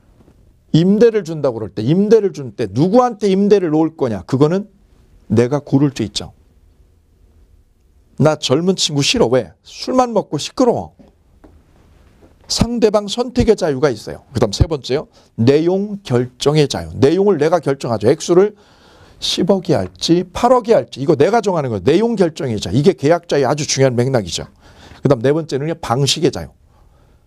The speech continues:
계약 체결할 때 방식은 아무런 제한이 없다. 무방식이다. 무방식. 이거를 불요식이라고 그러죠. 불요식. 그래서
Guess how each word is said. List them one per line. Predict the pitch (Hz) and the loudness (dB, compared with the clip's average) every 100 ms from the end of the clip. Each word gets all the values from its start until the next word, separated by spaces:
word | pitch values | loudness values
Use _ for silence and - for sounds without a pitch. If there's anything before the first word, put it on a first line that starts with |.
| _ _ _ _ _ _ - | _ _ _ _ _ _ -2
계약 | 143 147 - | 0 0 0
체결할 | 240 226 185 | 0 2 0
때 | - | -2
방식은 | - 147 147 151 185 202 - - | -6 -4 -2 0 -2 -4 -12 -6
아무런 | - 131 220 254 247 | 0 2 2 0 0
제한이 | 196 156 151 | -4 -6 -4
없다. | 135 - 98 | -8 -8 -4
무방식이다. | 113 147 196 196 - 104 | 0 0 0 -6 -10 -12
무방식. | 92 107 113 101 - 69 _ - - _ _ | -10 -6 -4 -6 -14 -20 _ -20 -20 _ _
이거를 | - 117 139 156 | 0 2 2 0
불요식이라고 | - 143 151 - 127 98 | 2 4 4 0 -4 -4
그러죠. | 87 - | -6 -6
불요식. | - 135 135 107 - - _ - - - - - | 0 0 0 -2 -2 -8 _ -20 -20 -20 -20 -4
그래서 | 156 139 160 | 0 2 0